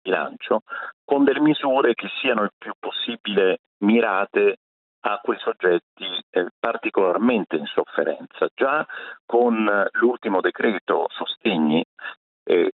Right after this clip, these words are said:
questo atteggiamento di mirare meglio gli aiuti è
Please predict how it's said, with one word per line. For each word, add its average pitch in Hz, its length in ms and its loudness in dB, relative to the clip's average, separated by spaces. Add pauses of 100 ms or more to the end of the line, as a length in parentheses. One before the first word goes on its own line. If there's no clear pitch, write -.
questo 120 720 0
atteggiamento 107 1040 0
di 113 260 -8 (100)
mirare 104 760 2 (360)
meglio 95 640 0
gli 92 120 0
aiuti 90 520 -2 (520)
è 110 100 2